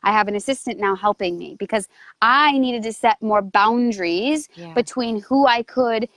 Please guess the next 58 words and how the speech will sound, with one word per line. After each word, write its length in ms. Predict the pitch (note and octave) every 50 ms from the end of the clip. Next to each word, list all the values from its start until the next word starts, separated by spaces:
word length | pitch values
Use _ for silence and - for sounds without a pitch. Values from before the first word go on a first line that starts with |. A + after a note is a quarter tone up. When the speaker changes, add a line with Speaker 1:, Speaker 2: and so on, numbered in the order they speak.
| _ _ _ -
Speaker 1:
communicate 720 | - C4 B3+ B3+ C4+ D#4+ F4+ G4 F4 - - G#3+ F3 D#3+
with 180 | F#3 F#3 F3+ -
and, 140 | G#3 G#3 G#3 G#3+ -
and, 180 | A#3 A#3 A3+
Speaker 2:
Yeah. 60 | D#3+ D#3+ - - -
Speaker 1:
and 160 | A#3+ B3 B3
what 160 | A#3+ D#4 D#4 C#4
my 160 | C#4+ D4 D4
relationship 640 | D4 C#4+ D4 D4 D4 D4 C#4 - D4 C4+ - C#4 -
to 80 | - C#4+
work 160 | C#4 C#4 -
was, 200 | F#4 G#4+ F4 C4
because 260 | C4+ C4 C#4 C4+ B3+
it 60 | B3 B3
was 100 | C4 B3
like, 140 | B3+ A#3+ - - - - -
I 100 | - C4
felt 180 | - - B3+
like 140 | B3+ A#3+ -
I 60 | G#3+
was 100 | G3 G3
always 280 | G#3 A3+ C#4 D#4+ E4 D4+
having 220 | C#4+ C4 A#3+ A#3
to 100 | A3+ G3+
answer 220 | F#3 G#3 G3+ - G3+
emails 320 | F#3 G#3 G#3+ G3+ F#3+ F3+
and 80 | F3+ F#3
always 300 | - B3 D4 E4 D#4+ D4
having 180 | C#4+ B3+ A#3+
to 60 | A3+ G3+
answer 200 | G3 G3+ G#3 G3+
messages 340 | G3+ G3 F#3+ F#3+ F#3 F#3+ F3+
and 80 | F#3+ F#3+
always 260 | F#3+ B3+ D4+ D#4+ D4
wanting, 220 | C4+ B3+ A#3 A#3+ - _ _ _ _ _
and 180 | A#3+ A#3+ A#3+ A3
that 240 | A#3 A#3+ B3 B3 B3+
became 580 | C4+ C#4+ C4 - - - A3+ G#3+ G#3+ G#3 G#3 - _ -
overwhelming. 920 | G3+ G3 F#3 F3+ F#3 F3 E3+ F3 G3 G3 A#3 C#4 D4+ C#4+ A3+ F3+ F3+ F3+
And 140 | F#3 G3+ G3
Speaker 2:
Yeah. 80 | E3+
Speaker 1:
so 220 | G3+ A#3 A3 G#3+ - _ _ _ _ _
one 260 | - A#3 A#3+ C4 C#4+
of 80 | D#4+ E4
the 60 | D#4+
things 240 | C#4+ D4 C#4 C4+ A#3+
I 140 | B3+ A3+ A3+
think 180 | A#3+ A#3 A3
it 60 | - A3
was 140 | G#3+ G3+
interesting 440 | - - D4 D4+ E4 D4 - C4 A#3
both 240 | G#3+ - G#3 G#3 G3 -
you 240 | G#3+ G3+ G#3+ G#3+ A3
and 120 | G#3 G3+
I 120 | F#3+ F#3
had 300 | F3+ - - C4 D4+ D#4
was 160 | C#4 A3+ A3 G#3
this 220 | G#3 G#3 - -